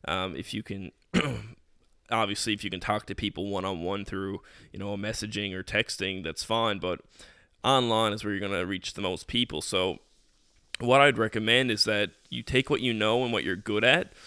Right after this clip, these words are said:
and you provide value to people online. So, for example, if you're a massage therapist and that's your full-time job,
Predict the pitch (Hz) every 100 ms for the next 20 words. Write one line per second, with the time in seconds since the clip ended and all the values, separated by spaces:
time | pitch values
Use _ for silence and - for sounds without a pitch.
0 | - - - - 123 120 123 113 127 120
1 | 107 107 110 - 107 - 104 95 95 87
2 | 87 104 147 127 113 110 98 92 98 110
3 | 120 - 107 101 - 95 98 95 98 98
4 | - 95 - 95 - 92 - 87 85 113
5 | 120 117